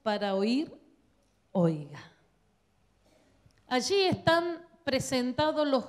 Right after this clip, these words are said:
cuatro tipos de suelos. Allí están presentados los cuatro tipos de palabras.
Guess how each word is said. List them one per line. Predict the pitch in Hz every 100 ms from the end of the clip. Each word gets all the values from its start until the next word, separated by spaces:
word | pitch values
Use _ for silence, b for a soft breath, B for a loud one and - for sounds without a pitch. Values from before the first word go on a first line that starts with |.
| -
cuatro | 302 339 349 302 294
tipos | - 285 233 262
de | 233
suelos. | - - 311 220 175 160 - - - _ _ _ _ _ b b b
Allí | - 202 - 285
están | 285 - 269 277
presentados | 254 262 269 254 254 269 262 277 254
los | 208 - -
cuatro | - 226 233 - 262 254
tipos | - 202 202 220 233 - - _ _ 202
de | 226
palabras. | 226 262 294 339 262 165 147 - -